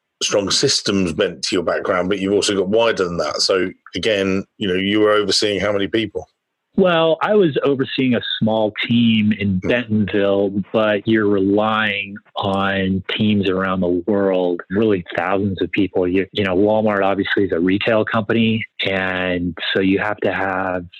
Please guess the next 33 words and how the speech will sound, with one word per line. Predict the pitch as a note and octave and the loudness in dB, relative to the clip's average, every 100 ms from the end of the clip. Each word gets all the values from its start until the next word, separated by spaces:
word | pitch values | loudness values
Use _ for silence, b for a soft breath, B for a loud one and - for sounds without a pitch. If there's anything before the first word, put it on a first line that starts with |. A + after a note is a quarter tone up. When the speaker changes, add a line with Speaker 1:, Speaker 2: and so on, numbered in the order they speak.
| - | -2
Speaker 2:
treasury | G2+ F2+ F2+ | -2 0 -2
people | - F#2+ F2+ - | -2 -2 -4 -2
on | A2+ G#2+ | -2 0
the | G2+ | 0
ground | F2 F#2 F2+ F#2 F#2 F#2 | 0 -2 0 -2 -2 -2
in | F#2+ F2 - | -4 -6 -4
every | G#2+ G2 F#2 | -2 0 -2
country | - G2 G2 - F#2+ F#2 F2+ F2 F2+ | -2 -4 -2 0 2 2 2 2 0
handling | F#2 G2 F#2+ F2+ F2 F2 E2+ | -2 -2 0 -2 -2 -8 -8
actual | - D#2 D#2+ | -4 -4 -6
cash | - A#2 G#2 G2+ G2 F#2+ - - | -4 -2 -2 -2 -2 -2 -4 -4
and | F2+ - | -6 -2
bank | G#2 G2+ - | -4 -4 -6
accounts | G#2+ G2+ F#2 | -2 -2 -2
everywhere. | G#2 F#2 F#2+ F#2+ F#2+ F#2 | -2 0 2 2 2 -2
So | - | -4
it's | F2+ - | -4 0
really | F#2+ G2+ G#2+ G2+ F#2+ F2 F2+ - - | 2 4 4 2 2 2 0 -4 -8
a | - - - | -8 -6 0
huge | A#2+ A2 G2 | 4 4 4
operation. | G2 E2 F2 D#2+ D#2+ E2 - E2 D#2+ - - | 0 -2 -2 0 0 -2 -2 -4 -6 -8 -2
Whereas, | F2+ F2+ F2+ F2+ F2 E2+ E2 E2 - - - | 0 2 0 0 -2 -2 -2 -4 -6 -10 -4
like, | F2 D#2+ - _ - | -4 -4 -8 _ -4
a | |
lot | F#2 F2+ F2 | -2 0 0
of | F2+ | 0
other | F#2+ F#2 | 0 0
companies, | - E2+ F2 F#2+ F2+ E2+ D#2 - B B B _ | -2 -6 -4 -4 -2 -2 -4 -6 B B B _
you | - | -10
know, | E2 | -8
like | D#2+ | -6
tech | - A2+ - | -4 -4 -4
companies, | F#2 E2 F2 E2+ E2+ | -6 -4 -4 -2 -2